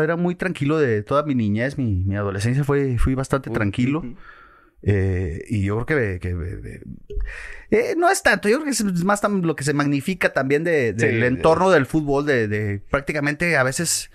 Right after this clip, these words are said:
Speaker 1: eh, traes hasta como un disfraz cuando, cuando,
Speaker 2: <laughs>
Speaker 1: cuando estás en el vestidor, ¿no?
Speaker 2: Sí.
Speaker 1: Porque tratas de, simplemente de, de, de no sentirte débil ante nadie, ¿no? O sea, de, de, de, de,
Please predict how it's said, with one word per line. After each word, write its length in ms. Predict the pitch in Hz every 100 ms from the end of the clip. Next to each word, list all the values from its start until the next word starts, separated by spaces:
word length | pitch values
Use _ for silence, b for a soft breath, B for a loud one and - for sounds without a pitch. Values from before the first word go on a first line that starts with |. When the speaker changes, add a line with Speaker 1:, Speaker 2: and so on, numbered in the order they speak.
| B B B B B
Speaker 1:
eh, 120 | - 107
traes 220 | 147 185
hasta 200 | - 143
como 160 | 127 135
un 80 |
disfraz 500 | 156 170 131 127 147
cuando, 340 | - 120 104 92 95
cuando, 400 | 101 98 98 95
Speaker 2:
<laughs> 40 |
Speaker 1:
cuando 160 | - 104
estás 220 | 139 135
en 100 | 170
el 60 | 143
vestidor, 540 | 110 - 104 117 120
¿no? 140 | 120 127
Speaker 2:
Sí. 60 |
Speaker 1:
Porque 500 | 120 101 98 92 90 B B B B
tratas 400 | 135 139 139 160
de, 540 | 127 110 98 90 90 - 107 -
simplemente 580 | 147 165 156 156 170
de, 320 | 143 113 98 90
de, 240 | 101 98
de 200 | 107 113
no 100 | 120
sentirte 400 | 160 135 135 143
débil 240 | 127 131
ante 200 | 117 95 90
nadie, 260 | 82 78
¿no? 160 | 87 123
O 60 |
sea, 180 | 95 90
de, 260 | 85 - -
de, 220 | - 87
de, 200 | 90 85
de, 580 | 85 92 87 90 110